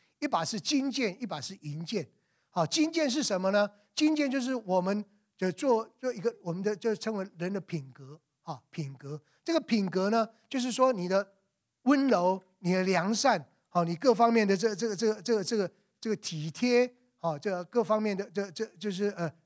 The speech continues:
能，能够，能够爱家这些，这是你的金剑。你的银剑是什么？就是你在专业上所，所有的学识，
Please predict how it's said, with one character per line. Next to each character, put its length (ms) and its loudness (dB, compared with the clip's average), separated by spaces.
能， 220 -4
能 120 -2
够， 300 -2
能 100 -4
够 120 -4
爱 260 2
家 320 -2
这 100 -10
些， 220 -8
这 100 -6
是 160 0
你 160 -2
的 140 -6
金 320 -2
剑。 240 -6
你 100 0
的 80 -4
银 220 0
剑 180 -2
是 100 -4
什 160 -4
么？ 160 -4
就 120 -4
是 120 -2
你 140 -2
在 100 2
专 240 0
业 160 0
上 240 -2
所， 320 -4
所 320 -4
有 160 -6
的 100 -6
学 260 -6
识， 240 -8